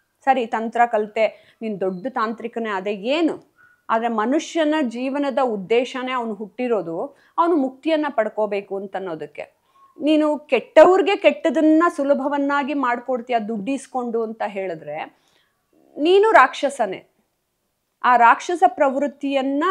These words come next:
ರಾಜಸಿಕವಾಗಿ ತಾಮಸಿಕವಾಗಿ ತೋರಿಸ್ಕೊಳ್ತಾ ಹೋಗ್ತಿದ್ರ. So ಹಾಗಾಗಿ ತಂತ್ರ ಅಂದ ತಕ್ಷಣ ಜನಗಳು ಭಯ ಪಟ್ಕೊಳ್ಳೋ ಜನ ಏನ್ ಮಾಡ್ಬೇಕು ಗೊತ್ತಾ? ನೀವೆಲ್ರೂ ದೈವಿಕವಾಗಿ ಸಕಲ ಗ್ರಹ ಬಲಗಳನ್ನು ಹಿಡಿದಿಟ್ಕೊಂಡ್ರವನು ಪರಮಾತ್ಮ,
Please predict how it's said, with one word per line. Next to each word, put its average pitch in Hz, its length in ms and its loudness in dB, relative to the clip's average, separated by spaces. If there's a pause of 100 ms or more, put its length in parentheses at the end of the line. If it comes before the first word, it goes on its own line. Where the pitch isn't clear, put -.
(140)
ರಾಜಸಿಕವಾಗಿ 269 920 0
ತಾಮಸಿಕವಾಗಿ 240 960 -2
ತೋರಿಸ್ಕೊಳ್ತಾ 226 640 -4
ಹೋಗ್ತಿದ್ರ. 185 500 -8 (640)
So 311 100 2
ಹಾಗಾಗಿ 262 600 4
ತಂತ್ರ 294 520 -2
ಅಂದ 330 220 0
ತಕ್ಷಣ 285 460 -6
ಜನಗಳು 254 460 0
ಭಯ 233 320 0
ಪಟ್ಕೊಳ್ಳೋ 262 480 0
ಜನ 233 260 -8
ಏನ್ 247 300 -4
ಮಾಡ್ಬೇಕು 214 380 -6
ಗೊತ್ತಾ? 202 540 -6 (200)
ನೀವೆಲ್ರೂ 247 500 0
ದೈವಿಕವಾಗಿ 254 1040 0
ಸಕಲ 247 400 -2
ಗ್ರಹ 233 300 -4
ಬಲಗಳನ್ನು 240 600 0
ಹಿಡಿದಿಟ್ಕೊಂಡ್ರವನು 214 760 -6
ಪರಮಾತ್ಮ, 202 560 -4